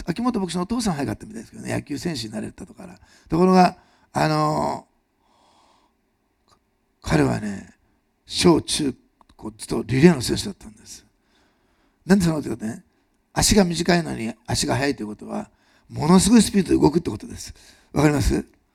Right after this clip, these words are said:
足は一生動かなくなるって言われたんですよ。で、から、頭はですね、良くてですね、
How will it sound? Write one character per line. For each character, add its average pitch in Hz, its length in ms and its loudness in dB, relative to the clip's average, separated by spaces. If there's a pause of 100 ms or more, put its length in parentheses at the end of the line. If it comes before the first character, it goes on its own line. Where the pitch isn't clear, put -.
(440)
足 - 260 0
は 208 80 8
一 165 120 4
生 196 140 0
動 185 80 2
か 208 100 2
な 185 80 2
く 139 60 -6
な 139 80 -6
る 120 60 -4
っ - 20 -10
て - 60 -14
言 254 60 -6
わ - 20 -8
れ 202 40 -10
た 202 80 -14
ん 190 80 -16
で - 60 -20
す - 120 -18
よ。 - 80 -14 (880)
で、 175 140 8
か 175 100 8
ら、 170 220 6 (300)
頭 240 400 6
は 147 140 2
で 95 80 -8
す - 120 -12
ね、 208 280 -8 (140)
良 151 80 -4
く 170 80 -6
て - 100 -6
で 113 140 -8
す - 120 -16
ね、 214 280 -8